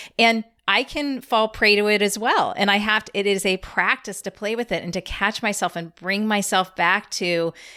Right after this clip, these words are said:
my own self-definition of success and my own motivators and really root and stand there, you know? So it is,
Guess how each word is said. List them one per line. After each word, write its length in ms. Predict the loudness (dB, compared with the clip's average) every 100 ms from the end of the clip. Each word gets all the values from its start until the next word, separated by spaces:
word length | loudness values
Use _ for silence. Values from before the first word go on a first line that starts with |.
| -8
my 220 | 0 0 0
own 360 | 0 0 -2
self-definition 880 | 0 2 0 2 0 0 -4 -4 -4
of 80 | -6
success 600 | -6 -8 0 2 2 0
and 180 | -4 -2
my 120 | -2
own 220 | -2 -2
motivators 680 | 0 2 4 4 4 4 2
and 100 | -2
really 240 | -4 -4 -4
root 400 | 0 0 0 -2
and 160 | -6 -6
stand 480 | -6 -4 -2 -2 -2
there, 320 | -6 -8 -6
you 160 | -2 2
know? 140 | 4
So 240 | 4 4
it 120 | 4 2
is, 360 | 2 0 -4